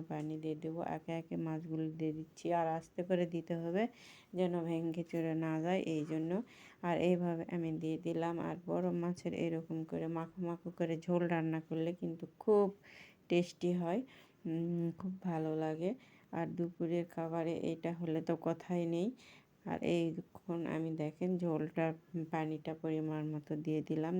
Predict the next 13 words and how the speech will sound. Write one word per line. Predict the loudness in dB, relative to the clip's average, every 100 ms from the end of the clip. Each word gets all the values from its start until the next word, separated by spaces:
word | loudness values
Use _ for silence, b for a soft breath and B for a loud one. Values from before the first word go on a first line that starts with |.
| 2
দিয়ে | 2 2 0
এখন | -6 -4
নাড়াচাড়া | -2 0 0 -2 0 0 0
করে | -2 0
নিব। | 0 0 0 -2 B B B B
আর | 2 4
এইভাবে | 4 4 4 4 4 6 4
রান্না | 4 2 0 -2
করতো | -4 -10 -4 -2 0
আমাদের, | -2 -4 -4 -4 -4 -4 B B -6
উম, | 0 0 2 2
গ্রামের | 0 0 0 -2
বাড়িতে | 0 -2 -2 -2 0